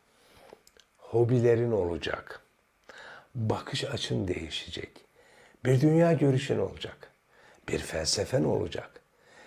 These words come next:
Bir seçme kültürün olacak. Bir bilgi birikimin olacak.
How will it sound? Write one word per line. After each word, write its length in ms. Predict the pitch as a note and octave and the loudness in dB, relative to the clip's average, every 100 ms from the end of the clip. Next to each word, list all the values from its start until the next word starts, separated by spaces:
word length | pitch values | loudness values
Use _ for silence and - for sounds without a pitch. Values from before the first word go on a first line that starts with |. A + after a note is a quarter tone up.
| - F#2+ | -14 4
Bir 180 | A#2 | 6
seçme 520 | C3+ - B2+ - D3+ C#3+ | 6 4 4 4 2 2
kültürün 460 | C3+ A#2 C3+ C3+ | 0 0 0 2
olacak. 640 | A2+ E2+ D#2 - - - _ _ _ _ - | 2 0 -4 -12 -14 -20 _ _ _ _ 0
Bir 200 | F2 D2+ | 2 2
bilgi 340 | E2+ F2 A2 A2 | 2 0 2 2
birikimin 440 | G#2+ G2+ C3 E3 | 2 0 0 2
olacak. 640 | C3+ F#2 - - - - | 2 0 -4 -10 -12 -20